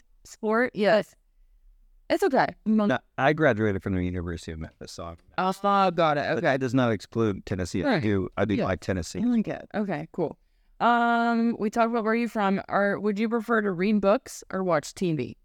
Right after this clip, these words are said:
Speaker 2: John?
Speaker 3: Uh, oh, right now I prefer to watch T V just 'cause I have so much to do. I did prefer to read books at one time.
Speaker 2: Anything special you're currently watching?
Speaker 3: Um, we are watching, um,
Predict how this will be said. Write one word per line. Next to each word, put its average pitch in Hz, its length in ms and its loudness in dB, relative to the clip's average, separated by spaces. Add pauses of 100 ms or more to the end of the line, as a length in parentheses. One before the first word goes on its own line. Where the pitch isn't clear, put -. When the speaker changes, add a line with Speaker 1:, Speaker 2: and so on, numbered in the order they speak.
Speaker 2:
John? 165 400 2 (680)
Speaker 3:
Uh, 127 340 0 (180)
oh, 131 300 -2
right 113 320 4
now 110 160 2
I 120 40 2
prefer - 280 -4
to 92 40 0
watch 82 280 -4
T 92 140 -6
V 82 260 0
just - 260 -8
'cause 85 180 -4
I 82 60 -4
have 80 240 -8 (280)
so - 180 -4
much 78 220 -4
to 85 80 -8
do. 90 140 2
I 87 120 2
did 113 260 0
prefer 117 300 0
to 101 40 0
read 101 280 -2
books 107 320 0 (180)
at 85 120 -2
one 87 180 0
time. 95 460 -2 (920)
Speaker 2:
Anything 202 440 2
special 196 500 0
you're 185 180 2
currently 175 340 -2
watching? 170 580 -4 (460)
Speaker 3:
Um, 131 460 0 (180)
we 151 320 0
are 123 220 0
watching, 117 1000 0 (240)
um, 92 840 0